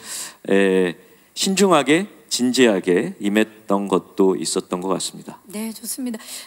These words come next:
Speaker 2: 그 혹자는 한일 합작 작품인지 궁금해하시는 분들도 계시거든요.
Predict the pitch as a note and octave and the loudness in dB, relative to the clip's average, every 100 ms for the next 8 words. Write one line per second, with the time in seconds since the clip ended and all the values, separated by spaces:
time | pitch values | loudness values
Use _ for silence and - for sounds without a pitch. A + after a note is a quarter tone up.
0 | - F4 F4+ E4 - - F#4+ F#4 E4 - | -6 -2 -2 -2 -6 -8 -6 -6 -6 -10
1 | _ _ _ _ - F#4+ G4 F#4 - - | _ _ _ _ -10 -8 -6 -6 -10 -8
2 | A4 G#4+ - G4+ G4 F#4 E4 D#4+ - C#4 | -8 -6 -10 -10 -10 -8 -8 -8 -8 -4
3 | D#4 D4+ C#4+ C4+ A#3 G#3 A3+ D4+ G#3 - | 0 -2 -2 -8 -8 -8 -8 -10 -10 -10
4 | G#3+ F3 G3 B3 | -12 -12 -8 -8